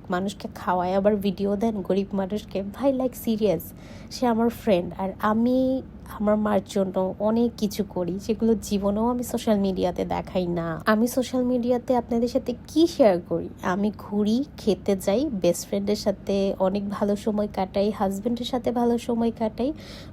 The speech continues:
বাচ্চাকে সময় দিচ্ছি, ভালো রান্না করতেছি, that's it, এর বেশি কিছুই না। এর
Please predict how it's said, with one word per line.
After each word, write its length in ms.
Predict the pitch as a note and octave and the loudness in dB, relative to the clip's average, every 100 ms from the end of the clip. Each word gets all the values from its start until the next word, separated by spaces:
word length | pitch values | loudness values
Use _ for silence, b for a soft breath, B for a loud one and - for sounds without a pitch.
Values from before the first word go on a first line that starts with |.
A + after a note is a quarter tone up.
| - | 0
বাচ্চাকে 460 | G3 - A#3+ B3+ | 0 0 0 2
সময় 340 | B3+ B3+ B3 A#3 | 2 2 2 0
দিচ্ছি, 500 | A3+ - - B3 B3 | -2 -4 -4 -2 0
ভালো 360 | G#3 F#3+ F#3+ | 2 4 6
রান্না 380 | F3 E3+ F3+ G#3 | 6 2 0 -2
করতেছি, 680 | - A#3 - A#3 - D4 F4+ B3+ F#3 | 0 -2 -2 -4 0 0 0 -4 -2
that's 380 | F3 F#3 - - | -2 -2 -6 -6
it, 260 | - - - | -10 -14 0
এর 180 | G#3+ A#3 | 6 6
বেশি 300 | G#3 A3 A#3 | 6 2 0
কিছুই 640 | - G3 - - G3+ G3+ | -2 -6 -6 -4 0 0
না। 440 | F#3+ E3 E3+ E3+ E3 | 0 0 0 -2 0
এর 120 | G3+ | 0